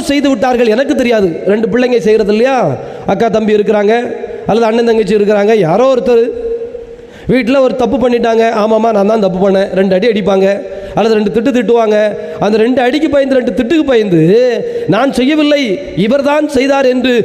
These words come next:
இன்னொருவர் மீது பலிகை போட்டு அவரை பலிகடா ஆக்கி, பிரியமானவர்களே, யோசித்து பாருங்க. அதாவது வந்த அந்த பரிசேயர்களுக்கு, மறைநூல் அறிஞர்களுக்கு இந்த பெண்ணை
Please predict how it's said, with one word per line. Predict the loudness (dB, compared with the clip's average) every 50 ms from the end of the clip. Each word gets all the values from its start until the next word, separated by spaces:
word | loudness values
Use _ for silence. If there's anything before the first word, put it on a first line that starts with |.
| -2 -4 -4 -2
இன்னொருவர் | 0 2 2 2 2 2 2 2 2 2
மீது | 2 0 0 0 0 0
பலிகை | 0 0 0 0 0 -2 -2
போட்டு | 0 0 0 0 2 0 2 2 2 0 -2 -4 -2
அவரை | -2 0 0 2 0 0 0
பலிகடா | 0 -2 0 0 2 2 2 2 0 0 0
ஆக்கி, | -2 0 0 0 0 0 -2 -4 -6 -8 -8 -10 -12 -12 -12 -12 -12 -10 -12 -12 -12 -14 -14 -14 -16 -18 -18 -18 -12 -6
பிரியமானவர்களே, | -4 -2 0 0 0 2 2 2 2 2 2 2 2
யோசித்து | 2 2 2 0 0 0 -2 0
பாருங்க. | 0 2 2 2 2 2 0 0 0 -2 -4 -4 -6 -14 -16 -16 -16 -18 -18 -18 -18 -18 -18 -16 -16 -16 -16 -16 -16 -14 -10 -4 -2
அதாவது | 0 0 2 2 2 2 2 2 2 2 2 2 2 0 0 -2 -4 -6 -10 -10 -4 -2
வந்த | 0 2 2 4 2 2 2 2 2 0
அந்த | 0 0 0 0 0 0 0 0
பரிசேயர்களுக்கு, | 0 0 0 0 0 0 2 2 2 2 2 2 0 0 2 2 2 4 2 2
மறைநூல் | 2 2 2 2 2 2 2 2 2 2
அறிஞர்களுக்கு | 2 2 2 2 2 2 2 0 2 2 2 2 4 4 4 2 0 0 -2 -6 -8 -8 -10 -12 -12 -14 -14 -16 -16 -18 -18 -18 -18 -10 -4 -2
இந்த | 0 2 2 2 0
பெண்ணை | 0 0 0 2 2 2 2 0